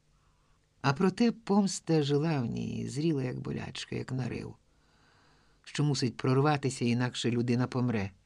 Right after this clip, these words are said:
Єва старалася ту болячку не помічати. Коли в ній озивався, починав гарчати звір, що щирив свої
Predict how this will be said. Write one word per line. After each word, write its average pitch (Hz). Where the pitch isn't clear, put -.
Єва 151
старалася 156
ту 175
болячку 156
не 160
помічати. 147
Коли 139
в 135
ній 151
озивався, 131
починав 127
гарчати 120
звір, 135
що -
щирив 127
свої 127